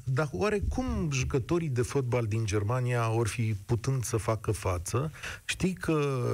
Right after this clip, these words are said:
tânărul adolescent care a venit aici cu Naționala Germaniei, Wirtz, cred că se numește,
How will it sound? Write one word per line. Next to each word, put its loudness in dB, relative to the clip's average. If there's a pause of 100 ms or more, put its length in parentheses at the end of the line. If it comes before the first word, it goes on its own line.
(160)
tânărul 2
adolescent 2
care 0
a 2
venit 0
aici 0
cu 0
Naționala 0
Germaniei, 0 (140)
Wirtz, 0
cred -2
că -2
se -2
numește, 0